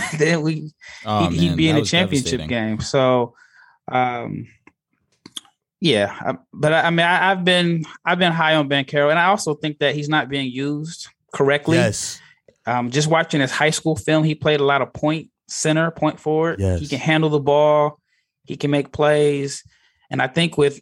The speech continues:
Speaker 1: N B A spacing, he'll look a lot better. So, yeah, I don't really see too many plays where Duke ran pick and rolls for him as the ball handler. So I think that, um, it's kinda like Scotty Barnes in a sense.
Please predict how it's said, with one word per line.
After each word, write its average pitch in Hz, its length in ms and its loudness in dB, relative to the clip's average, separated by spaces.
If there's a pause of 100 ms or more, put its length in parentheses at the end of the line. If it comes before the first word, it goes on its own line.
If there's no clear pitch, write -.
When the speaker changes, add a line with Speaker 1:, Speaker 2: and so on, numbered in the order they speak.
(160)
Speaker 1:
N 165 140 4
B 156 160 2
A 143 100 4
spacing, 160 640 -2
he'll 151 200 2
look 143 200 0
a 120 60 -6
lot 123 280 0
better. 156 380 -2 (360)
So, 127 580 -2 (180)
yeah, 143 360 0
I - 20 6
don't 151 100 4
really 147 180 4
see 139 460 -2 (120)
too 165 100 -2
many 139 200 2
plays 139 280 2
where 123 100 -4
Duke 139 300 -2
ran 131 320 2
pick 143 220 -2
and 120 140 -4
rolls 131 220 2
for - 100 -10
him 123 200 -6
as 113 140 -6
the - 80 -4
ball 117 240 2
handler. 110 340 -8
So 117 400 -2 (560)
I 131 80 0
think 135 320 0
that, 127 260 4
um, 117 560 0 (760)
it's - 100 -4
kinda 202 200 0
like 170 120 -2
Scotty 156 260 0
Barnes 151 300 2
in 175 80 0
a 170 40 -2
sense. - 520 -4